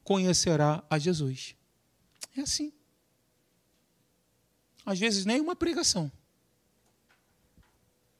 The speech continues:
Mas é ser Jesus aonde nós estamos.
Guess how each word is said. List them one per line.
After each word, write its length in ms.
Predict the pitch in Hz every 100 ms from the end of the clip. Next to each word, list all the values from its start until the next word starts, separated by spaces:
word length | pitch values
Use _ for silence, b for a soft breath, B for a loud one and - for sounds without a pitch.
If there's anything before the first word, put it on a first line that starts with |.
| _ _ _ 131 _ _
Mas 280 | - 127 113
é 80 | 143
ser 380 | - 196 214 196
Jesus 500 | 180 143 147 180 160
aonde 300 | 151 165 156
nós 200 | 147 135
estamos. 600 | 127 - 107 101 -